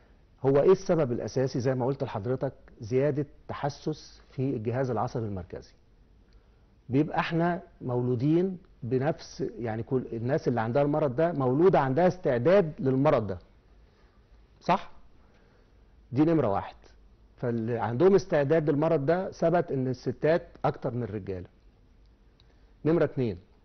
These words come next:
طيب مين اللي بيحس بالألم أكتر عمومًا حتى اللي ما عندوش فايبرو؟ الستات أكتر من الرجالة، لأن عندهم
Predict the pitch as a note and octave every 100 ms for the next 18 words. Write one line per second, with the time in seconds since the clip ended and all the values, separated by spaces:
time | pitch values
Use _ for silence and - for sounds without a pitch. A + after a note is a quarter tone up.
0 | _ _ - - _ _ _ _ _ _
1 | - B2 A#2 F#3+ G3 E3 - F3+ - C3+
2 | D3 C#3 B2 C3+ C3+ A2+ F2 A2+ C3+ B2+
3 | A2 C#3+ C#3 B2 A#2 G#2+ G#2+ A#2+ - A#2+
4 | A2 A2 - - - C3 - C#3 C#3+ -
5 | B2+ - B2 B2 A#2 A2 G#2 F#2+ C3 A2+
6 | A#2 A#2+ A2+ B2 D#3+ E3+ D#3+